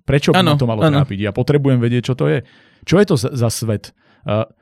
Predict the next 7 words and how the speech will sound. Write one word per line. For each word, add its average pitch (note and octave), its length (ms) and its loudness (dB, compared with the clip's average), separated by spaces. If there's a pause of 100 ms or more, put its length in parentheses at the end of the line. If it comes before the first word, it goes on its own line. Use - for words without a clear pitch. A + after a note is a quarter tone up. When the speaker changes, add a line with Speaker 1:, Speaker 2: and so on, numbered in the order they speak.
(200)
Speaker 1:
proste B2 320 -2
sú D3 160 0
tam C#3 160 2
humanoidi C#3+ 480 2
všetkých B2+ 380 -4
možných B2+ 340 0
typov, E3 560 -2